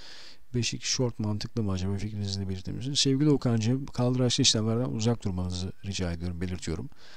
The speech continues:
Ee, tabii ki bu kaldıraçlı işlem tamamıyla kumar gibi, bir kumar gibi bir şey. O yüzden de birçok karınızı, şöyle söyleyeyim, e, karınızı arkadaşlar bir dakikada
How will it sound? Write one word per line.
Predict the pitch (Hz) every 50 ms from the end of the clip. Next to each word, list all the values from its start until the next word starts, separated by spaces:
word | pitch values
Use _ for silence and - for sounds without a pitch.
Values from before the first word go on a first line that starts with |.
| - - - - - - -
Ee, | 135 117 107 101 -
tabii | - 135 127 127
ki | - - 131 123 123
bu | 131 127 123
kaldıraçlı | - 117 117 120 123 123 123 113 - - 117
işlem | - - 127 127 120
tamamıyla | - 117 113 113 113 113 110 107 107 107 - - -
kumar | - - 131 131 110 95 85
gibi, | 78 80 87 98 113 120 - -
bir | 110 110 107 - - - - - -
kumar | - 113 98 90 87 82
gibi | 80 80 85 98 101 95
bir | -
şey. | - 85 - - - - - - - - - - - -
O | 127
yüzden | 120 110 110 110 101 101 110
de | 123 117 110
birçok | 127 127 - - - 110 - -
karınızı, | - 104 104 98 98 95 95 98 107 123 135 135 - - - - - - - - - - - - - - -
şöyle | - - 123 117 110 101 92
söyleyeyim, | - 95 90 87 101 120 135 156 156 - - - - - - -
e, | - - - 82 82 82 80 -
karınızı | - - 123 120 120 110 104 95 90 87 95 113 117 104
arkadaşlar | 95 87 92 87 85 - - - 69 73 - - - - - - - - - - - - - - - - - - - - - - - - - - - - - - - - - - - - - - - - - - - - - - - - - - - - - - - - - - - - - - - - - - - - - - -
bir | 135 139 131 110
dakikada | 104 90 - - 90 87 101 113 120 120